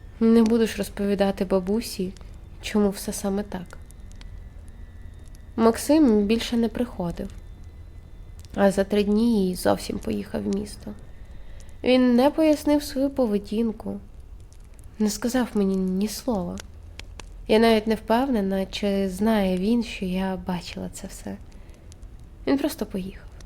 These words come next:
Я не знаходила собі місця, та нічогісінько виправити вже не могла. Ще й ця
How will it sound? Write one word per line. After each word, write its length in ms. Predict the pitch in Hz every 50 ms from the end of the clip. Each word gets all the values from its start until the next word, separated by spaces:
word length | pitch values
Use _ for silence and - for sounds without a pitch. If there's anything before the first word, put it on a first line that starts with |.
| - - - - - - - - - - - - - - - - - - - - - - - -
Я 400 | - 226 233 240 247 247 233 226
не 160 | 226 226 220
знаходила 640 | 214 226 240 240 - - 262 226 208 202 214 214 208
собі 320 | - - 208 190 208 226
місця, 640 | 240 262 269 240 190 - - - - - 220 202 214 - - - - - - - - - -
та 260 | - 226 220 220 214
нічогісінько 1000 | 214 208 214 220 214 - - 226 214 226 269 262 226 - - 190 185 180 - 190
виправити 760 | 180 170 175 202 247 277 - - 226 202 180 185 180 - - 180
вже 240 | 170 165 - 202
не 140 | 226 233 202
могла. 480 | 180 180 185 185 220 254 247 208 190 202 - - - - - - - - - - - - - - - - - - - - - -
Ще 300 | - - - - - 214
й 60 | 208
ця 220 | 196 - - -